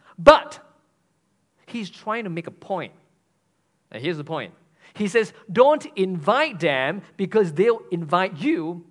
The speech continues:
and then they'll repay you." Like, okay then, who should we invite? And Jesus says, listen, literally, invite the poor,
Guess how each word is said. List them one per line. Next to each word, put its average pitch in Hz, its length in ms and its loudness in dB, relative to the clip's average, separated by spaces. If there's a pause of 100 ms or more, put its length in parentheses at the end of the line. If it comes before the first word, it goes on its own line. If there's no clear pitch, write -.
(180)
and 196 160 0
then 226 120 -2
they'll 208 120 -2
repay 196 460 -4
you." 180 200 -12 (920)
Like, 135 120 -4
okay 247 360 -2
then, 208 360 -8
who 233 100 -8
should 208 180 -10
we 240 200 -6
invite? 135 420 -4 (400)
And 170 160 -4
Jesus 226 320 -6
says, 254 460 6
listen, 196 400 -4
literally, 160 440 -8 (2000)
invite 180 340 0
the 165 80 -8
poor, 151 420 -6